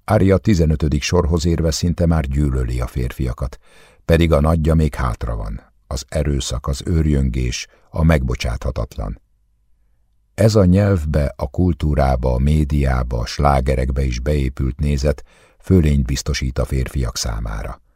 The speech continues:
A helyzet kezdettől fogva kiegyenlítetlen, a legeslegtöbb adut a férfiak kapják, mint egy születési ajándék gyanánt.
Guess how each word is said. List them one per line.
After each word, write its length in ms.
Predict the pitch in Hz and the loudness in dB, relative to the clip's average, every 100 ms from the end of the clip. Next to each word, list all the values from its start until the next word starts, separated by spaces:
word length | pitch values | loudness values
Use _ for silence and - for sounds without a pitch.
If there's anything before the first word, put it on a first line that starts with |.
| _ _ _ _ _ - | _ _ _ _ _ 0
A 100 | 98 | 4
helyzet 380 | 117 110 101 | 4 4 0
kezdettől 560 | - - 87 80 - 85 | 0 0 0 0 2 0
fogva 320 | - 82 80 | 2 0 0
kiegyenlítetlen, 1160 | 78 85 65 62 62 62 60 62 60 65 64 - _ _ | 0 -2 -2 -2 -2 -2 -4 -6 -4 -4 -4 -6 _ _
a 120 | - | -4
legeslegtöbb 760 | 76 78 67 - 69 - 73 67 | -2 0 -2 -2 -2 -2 -4 -2
adut 300 | 76 76 73 | -4 -2 -4
a 120 | - | -8
férfiak 540 | 69 82 67 - 62 - | -2 -2 0 -2 -4 -4
kapják, 520 | 67 - 64 64 - - - - | -6 -4 -4 -4 -8 -20 -20 -4
mint 240 | 110 107 | 2 4
egy 120 | 101 90 | 4 2
születési 580 | - 67 65 62 - | 0 0 0 -2 -2
ajándék 540 | 58 60 60 60 58 58 | -2 -2 -2 -4 -4 -6
gyanánt. 580 | 58 57 50 53 - | -6 -6 -6 -10 -14